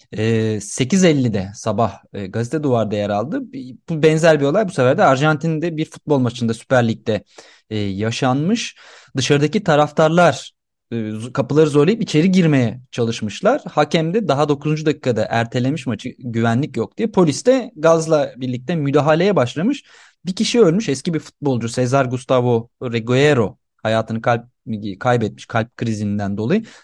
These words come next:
Yüz tane yaralı var, e, diyorlar mesela şu anda ama, e, umarım ölü çıkmaz tabii, e, buradan. Orada da izdiham yaşanmış.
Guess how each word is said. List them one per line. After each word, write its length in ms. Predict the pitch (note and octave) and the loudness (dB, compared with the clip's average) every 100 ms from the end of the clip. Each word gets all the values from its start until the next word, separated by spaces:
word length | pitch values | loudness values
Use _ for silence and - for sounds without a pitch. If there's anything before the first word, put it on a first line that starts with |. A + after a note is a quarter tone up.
| - | -6
Yüz 320 | D3 A3 A#3 | 2 2 2
tane 280 | - D3+ B3+ | 2 4 4
yaralı 320 | A3 F3+ F3+ | 4 4 2
var, 260 | F3 B2 A#2 B2 _ F#2 | 4 2 0 -8 _ -18
e, 420 | F2+ D#2 E2+ B2 | -16 -16 -18 -12
diyorlar 300 | G2+ G2 F#2 | -8 -4 -4
mesela 340 | F#2+ - G2+ | -6 -6 -6
şu 180 | F#2+ A2+ | -4 -6
anda 280 | G2+ C#3+ A3+ | -4 -4 -4
ama, 320 | C#3 F#3+ A3+ - D#3 | -2 -2 -4 -8 -10
e, 140 | A#2 | -6
umarım 380 | D3 A#2+ G#2 E3 | -2 -2 -2 -4
ölü 200 | A2 F#3 | -4 -6
çıkmaz 380 | G3+ - F#3+ - | -8 -4 -4 -2
tabii, 300 | A#2 G2 - - | -4 -6 -12 -14
e, 280 | F#2+ F#2 - | -14 -14 -14
buradan. 280 | F#2+ F#2+ | -14 -8
Orada 240 | A#2 G#2 G#2 | -6 -6 -6
da 60 | |
izdiham 520 | D#3 C3+ A#2 A#2+ C3+ A#2+ | -6 -6 -6 -2 -2 -4
yaşanmış. 480 | F#2+ F2+ - - | -8 -12 -16 -20